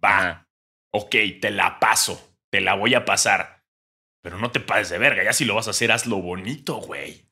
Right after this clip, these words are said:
Speaker 2: Sí,
Speaker 1: Está
Speaker 2: o
Speaker 1: culero,
Speaker 2: sea,
Speaker 1: güey.
Speaker 2: pa-, o sea, na-, no puede, no se, mira, no se puede replicar el uniforme de la selección mexicana del noventa y ocho. No se puede. Es
Speaker 1: Ajá.
Speaker 2: el, es el mejor de todos los tiempos, sí lo es.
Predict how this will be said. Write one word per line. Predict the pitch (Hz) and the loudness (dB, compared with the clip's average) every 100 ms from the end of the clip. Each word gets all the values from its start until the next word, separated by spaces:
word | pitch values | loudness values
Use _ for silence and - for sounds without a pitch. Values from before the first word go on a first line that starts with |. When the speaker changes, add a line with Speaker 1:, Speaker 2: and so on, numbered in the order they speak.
| _ | _
Speaker 2:
Sí, | - 101 | -14 -6
Speaker 1:
Está | 101 110 | -2 0
Speaker 2:
o | |
Speaker 1:
culero, | 180 113 87 - | 0 2 2 2
Speaker 2:
sea, | |
Speaker 1:
güey. | - 101 95 90 _ _ _ _ - | 0 -4 -6 -10 _ _ _ _ -2
Speaker 2:
pa-, | 117 95 | -2 -2
o | |
sea, | 110 110 101 | -6 -10 -10
na-, | 107 113 76 _ _ _ - 117 107 - _ _ | -12 -12 -14 _ _ _ -14 -12 -14 -18 _ _
no | 147 175 | 0 2
puede, | 160 196 190 | 2 2 2
no | 185 202 | 4 0
se, | 185 | 2
mira, | 175 | 4
no | 170 202 | 4 4
se | 214 | 0
puede | 170 208 | 0 0
replicar | 196 175 139 127 117 139 143 | 2 0 0 -6 2 4 4
el | 120 | 0
uniforme | 110 104 127 127 | -4 -6 -6 -2
de | 123 | -2
la | 101 | -2
selección | 104 92 117 | -2 -4 -8
mexicana | 113 95 101 101 | -8 -4 -2 -2
del | 98 | -2
noventa | 90 85 82 82 | -4 -8 -6 -6
y | |
ocho. | 78 69 - - | -6 -10 -16 -14
No | 113 160 | -4 -2
se | 160 | -2
puede. | 135 85 - _ _ _ _ _ _ _ _ | -4 -6 -6 _ _ _ _ _ _ _ _
Es | 95 98 95 | 0 0 0
Speaker 1:
Ajá. | 78 | -6
Speaker 2:
el, | 98 95 101 | -8 -10 -6
es | 107 107 | -4 -4
el | 92 | -6
mejor | 87 123 156 | -4 0 0
de | 151 | 0
todos | - 156 | -4 -2
los | 151 139 | -4 -6
tiempos, | 156 156 156 160 | -6 -4 -6 -6
sí | - - 110 | -8 -8 -2
lo | 107 | 2
es. | 147 190 202 | 4 4 0